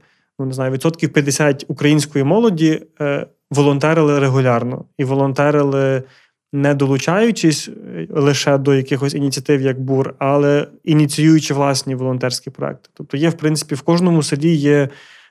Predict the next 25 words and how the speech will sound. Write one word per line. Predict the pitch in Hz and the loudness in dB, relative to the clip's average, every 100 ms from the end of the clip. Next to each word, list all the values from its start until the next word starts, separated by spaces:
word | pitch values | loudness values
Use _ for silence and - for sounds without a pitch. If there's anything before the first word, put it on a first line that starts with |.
| - | -10
е, | 143 131 131 131 131 131 131 - | -4 -2 -2 -2 0 -2 -2 -6
в | - | -2
кожному | 165 160 151 | 0 2 2
там, | 143 135 143 | 0 -2 -6
в | 156 | -8
кожній | - 175 170 | 0 2 4
громаді | 147 147 190 180 151 | 4 2 0 0 0
є | 139 147 | 2 2
люди, | 156 175 156 | 2 2 0
які | 139 | 0
потребують | 139 143 143 139 143 | -4 -4 -2 0 0
допомоги. | 135 131 123 120 - | -2 -6 -6 -8 -12
В | - | -4
кожній | 160 160 156 | 0 2 0
громаді | 143 151 170 143 | 2 2 0 0
є | 135 151 | 2 2
екологічні | 151 147 151 147 165 156 | 2 0 2 2 2 0
проблеми, | 147 135 127 127 | -2 0 0 -2
які | 127 | -6
треба | 131 127 | -6 -6
вирішувати. | 127 127 131 127 127 - - - - _ - | -4 -4 -4 -6 -6 -20 -20 -20 -20 _ -6
Е, | 139 131 131 135 135 | -2 0 0 0 -2
в | 151 135 | -4 -2
кожній | 160 160 170 | 0 2 4
громаді | 156 151 160 165 151 151 147 | 4 2 2 2 2 4 4